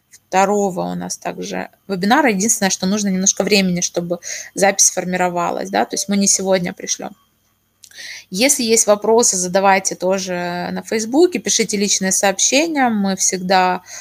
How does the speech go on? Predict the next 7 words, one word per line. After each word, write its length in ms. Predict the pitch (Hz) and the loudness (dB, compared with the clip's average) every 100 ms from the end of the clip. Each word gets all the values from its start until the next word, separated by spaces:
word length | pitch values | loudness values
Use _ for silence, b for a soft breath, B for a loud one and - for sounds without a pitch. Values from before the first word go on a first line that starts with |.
| B - | B -10
а, 460 | - - - - 185 | -4 -2 -4 -6 -8
отвечаем, 960 | - 196 - 302 330 285 269 247 233 - _ _ 285 269 _ _ _ - | -8 -4 0 2 2 0 -2 -4 -6 -10 _ _ -18 -18 _ _ _ -2
будем 260 | 220 220 208 | 0 2 4
рады, 400 | 208 214 226 196 - 320 294 269 B | 4 6 4 2 -6 -8 -8 -12 B
а, 300 | 202 190 185 | -8 -4 -2
знакомству, 540 | 185 196 - 330 339 226 | -2 -4 -2 -2 0 2
общению. 920 | 202 - - 247 302 285 262 240 226 | 2 2 2 4 2 0 0 0 -2